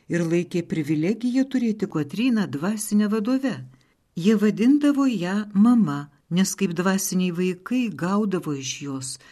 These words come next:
dvasinio maisto. Ir šiandien bažnyčia sulaukia daug naudos iš dvasinės motinystės, vykdomos daugybės moterų,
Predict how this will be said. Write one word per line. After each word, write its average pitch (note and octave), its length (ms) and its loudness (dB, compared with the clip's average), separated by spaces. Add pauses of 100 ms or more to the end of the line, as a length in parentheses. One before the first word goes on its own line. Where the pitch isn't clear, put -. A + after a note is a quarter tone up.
(120)
dvasinio F#3+ 640 0
maisto. - 640 -2 (520)
Ir F#3+ 140 2
šiandien D3+ 480 2
bažnyčia D#3+ 560 -4
sulaukia D#3 560 -4
daug E3 320 -4
naudos D#3+ 560 -4
iš D3+ 100 -8
dvasinės D#3 640 -8
motinystės, E3 880 -6 (320)
vykdomos D#3 540 -4
daugybės D3+ 560 -2
moterų, F3+ 540 -2